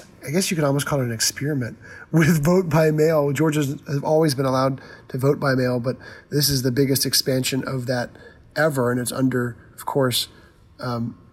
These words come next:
you know, the stress of, of the coronavirus pandemic, um, forcing many Georgians to stay at home, uh, and two delays in Georgia elections at the same time that new voting machines are gonna be unveiled. So it's kind of a,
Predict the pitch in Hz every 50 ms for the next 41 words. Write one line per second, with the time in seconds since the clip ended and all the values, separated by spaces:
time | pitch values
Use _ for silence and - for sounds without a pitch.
0 | - - - 135 131 120 104 123 113 - - - - 160 160 147 127 - - -
1 | 147 135 131 120 117 - - 131 123 131 - - 135 131 131 - - 135 139 131
2 | 135 127 127 127 123 - - 139 127 131 127 123 123 123 - - - - - -
3 | - - 120 117 120 117 110 - - - - 147 139 127 - 139 131 131 131 131
4 | 131 135 131 123 127 127 127 120 117 123 120 113 - - - - 135 127 120 107
5 | 117 139 139 135 127 120 117 - - - - - - - - 131 123 117 110 -
6 | - - - - - _ - 143 143 135 131 131 127 - - - - - - -
7 | _ - - - - - 208 208 196 160 160 147 135 131 127 127 127 123 120 -
8 | - - - - - - _ - 135 135 135 127 135 131 127 127 120 123 127 127
9 | 120 - - 123 123 120 113 - - - - - - - - - 135 135 - 151
10 | 147 139 139 139 135 131 127 127 120 - - - - - 143 147 147 143 143 135
11 | - 135 143 139 143 143 139 135 - - 135 131 127 120 117 123 120 127 123 113
12 | 123 120 120 113 127 123 123 120 120 117 - - - - - - - - - 139
13 | 135 131 - - 165 160 151 143 135 120 110